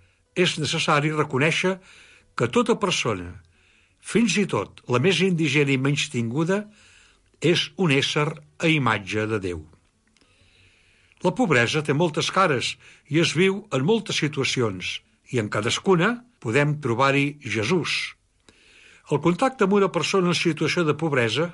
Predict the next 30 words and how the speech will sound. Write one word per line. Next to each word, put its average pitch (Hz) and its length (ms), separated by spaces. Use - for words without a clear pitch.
sempre 226 400
ens 185 240
provoca 185 640
o 147 80
ens 143 160
hauria 170 320
de 170 160
provocar 147 400
interrogants. 123 920
Com 143 240
podem 120 320
ajudar 107 400
a 117 140
eliminar 110 500
o 117 140
almenys 117 340
alleujar 117 600
la 127 80
seva 120 320
marginació 113 800
i 110 80
patiment? 110 540
Com 165 240
podem 143 320
ajudar-la 131 720
en 113 160
la 113 80
seva 117 320
pobresa 110 480
espiritual? 104 760